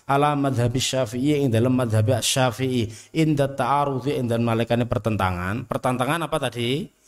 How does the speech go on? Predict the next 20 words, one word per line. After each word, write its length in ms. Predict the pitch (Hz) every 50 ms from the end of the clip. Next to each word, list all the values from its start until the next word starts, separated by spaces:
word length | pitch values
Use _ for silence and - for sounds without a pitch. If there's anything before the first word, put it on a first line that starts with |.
| _ _ _ _ 139
Enek 320 | 135 131 135 143 139 139
ulama 560 | 143 139 135 127 127 120 120 127 151 151 127
ngendikakno, 1040 | 131 143 135 120 113 117 107 - 120 101 73 - 120 135 135 143 151 156 - 165 -
kaya 160 | 151 143 147
sing 160 | 135 - 139
masalah 320 | 135 127 - 143 143 131 135
tadi 320 | 135 127 151 165 151 117
ya, 160 | 107 120 135 107 - - - - _ -
enek 240 | 139 139 139 139 -
ulama 480 | - 143 139 131 127 127 147 151 -
sing 240 | - - 131 127 123
ngendikakno 880 | 117 107 98 107 98 104 110 101 - - 113 131 131 135 127 131 147 - - _ _ _ _ _ _ -
bahwa 320 | 135 110 95 110 123 123
mustari 640 | 117 117 117 107 - - 123 113 113 120 139 139 135
mendapat 480 | 123 131 117 101 107 107 104 120 107
apa? 260 | 113 110 104 110 110 123 - - - - - - - _
Prioritas 680 | - - 120 113 113 113 110 107 110 120 131 123 - - -
untuk 300 | 127 120 104 131 117 -
mengambil 800 | 117 123 123 123 120 120 123 123 131 139 165 165 160 139 120 - -
zamannya, 880 | - 104 110 107 107 104 104 107 110 110 117 123 143 175 208 107